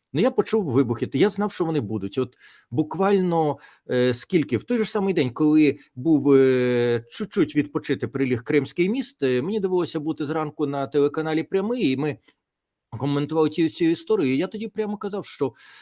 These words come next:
ну, пункт перший, давайте не нав'язувати собі того, в чому ми не маємо підтвердження, що ми це зробили. Доки Залужний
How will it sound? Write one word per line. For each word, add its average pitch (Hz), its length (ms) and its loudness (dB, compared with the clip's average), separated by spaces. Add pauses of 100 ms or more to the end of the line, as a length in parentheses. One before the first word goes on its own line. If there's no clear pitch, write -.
(160)
ну, 160 140 -8
пункт 175 240 -2
перший, 104 320 -2
давайте 147 420 -4
не 151 260 -2
нав'язувати 127 800 -4
собі 123 360 -6
того, 117 340 -2
в - 80 -12
чому 123 240 -2
ми 120 120 -4
не 120 80 -2
маємо 117 220 -4
підтвердження, 110 440 -6
що 120 120 -12
ми 117 100 -4
це 113 100 -4
зробили. 98 400 -4
Доки 151 360 -2 (260)
Залужний 113 680 0